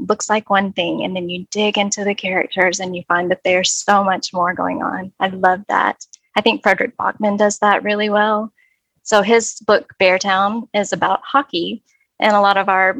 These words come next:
customers think, "Well, you know, we live in Alabama. We don't know anything about hockey," you know, but it's about so much more than that. So I tell them, "Substitute football and learn about how a, you know, a town can revolve around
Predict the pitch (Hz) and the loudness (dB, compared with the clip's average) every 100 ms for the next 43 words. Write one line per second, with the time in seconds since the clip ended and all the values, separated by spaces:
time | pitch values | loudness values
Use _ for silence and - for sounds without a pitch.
0 | - - 196 - 190 190 196 - 214 208 | -6 -4 -4 -2 -2 0 -2 -2 -4 -2
1 | 247 202 226 269 202 190 151 156 180 294 | 0 0 -2 -2 -2 -2 -2 -2 0 0
2 | 392 214 202 - - 190 202 185 - - | 2 -2 -2 -4 -4 -4 -4 0 -2 2
3 | 233 240 185 180 - 202 - - - - | 2 2 -2 -4 -2 -4 -4 -6 -8 -6
4 | - - - - 220 214 - - 180 170 | -6 -6 -6 2 4 4 0 0 0 0
5 | - - - - - - 196 185 - - | 0 -2 -2 -2 -2 2 2 2 -2 -4
6 | 196 - 233 302 320 240 - 208 214 302 | -4 -2 0 0 2 0 2 2 2 0
7 | _ _ _ _ _ - 190 185 185 185 | _ _ _ _ _ -2 2 4 2 0
8 | 208 285 196 196 196 202 185 208 185 180 | -6 -4 0 2 2 2 2 2 4 2
9 | 180 190 - 208 196 202 190 - 185 190 | 0 -4 -6 -2 0 0 -2 -2 -2 -2
10 | - 233 208 208 214 185 180 180 170 185 | 0 2 2 0 -4 -4 -2 0 2 4
11 | 208 190 185 190 - 208 | 2 0 0 -2 -2 -4